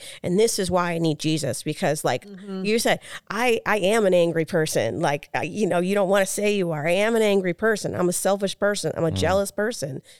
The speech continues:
Speaker 1: Um, and that's just the reality of it. And to be able to lead with your kids and let them see those moments. Like, my kids have seen me cry. Like, my, my coworkers never saw me cry. Like, my coworkers never,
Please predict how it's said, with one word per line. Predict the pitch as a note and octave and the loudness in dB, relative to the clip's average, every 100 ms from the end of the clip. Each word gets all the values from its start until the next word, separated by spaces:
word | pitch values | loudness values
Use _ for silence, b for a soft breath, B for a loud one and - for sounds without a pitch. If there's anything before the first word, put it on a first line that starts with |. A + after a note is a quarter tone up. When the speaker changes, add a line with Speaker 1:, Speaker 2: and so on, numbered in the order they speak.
| b b _ | b b _
Speaker 1:
Um, | E3+ D#3 D3+ D#3 D#3+ - - | -2 0 0 -2 -6 -6 -4
and | E3 | 0
that's | F#3+ C4+ - | 0 0 -2
just | G3+ - | -2 -2
the | - D#3 | -6 -4
reality | D3+ D#3 A3+ A3+ D3+ - | -2 0 2 0 0 -2
of | G#2 - | -2 0
it. | E2 D#2+ | 0 -2
And | - F3 F3+ E3+ E3+ E3+ B B B | -2 0 4 4 2 -4 B B B
to | - F#3 | -4 -2
be | E3+ E3 | 0 2
able | G3+ A3+ F#3+ | 2 2 0
to | - E3+ | 0 -2
lead | D#3+ E3 G3+ F#3 F3 | -2 -2 -2 -4 -4
with | E3 E3+ - | -2 -2 -4
your | C#3+ | -8
kids | - C4 F3+ D3+ B2+ - - - | 0 4 4 2 -2 -10 -10 -4
and | D#3+ D3+ C#3+ C#3+ - - | 0 0 0 -4 -10 -6
let | D#3+ F3 A3 - | 0 0 0 0
them | G#3 E3 | -2 0
see | - G#3 | -2 0
those | G3 D3+ D3 - | 2 0 -2 -8
moments. | E3+ D#3+ C4 F3+ B2 - | -2 0 2 0 -2 -2
Like, | E3 B B B | -2 B B B
my | G3+ | -4
kids | E4+ B3 | -2 -2
have | |
seen | F#3 F3 E3+ | -4 -2 -2
me | - | -4
cry. | - C3+ C3+ F#3+ | -6 -4 0 0
Like, | A#3+ B3 | 0 0
my, | C4+ A3 | 0 -2
my | C#4 | -6
coworkers | C4 - F#4+ E3+ E3 D#3+ | -4 -2 0 0 0 -2
never | D#3 C#3 | 0 0
saw | D3+ - D3+ | -2 -4 -2
me | C#3+ | -4
cry. | - G#2 G#2 D3+ | -4 -2 0 0
Like, | A3+ | 0
my | B3+ A#3+ | -2 0
coworkers | B3+ C4 B3+ C4 | 0 2 0 -2
never, | A#3+ A3 A3+ G#3+ | -2 0 0 -2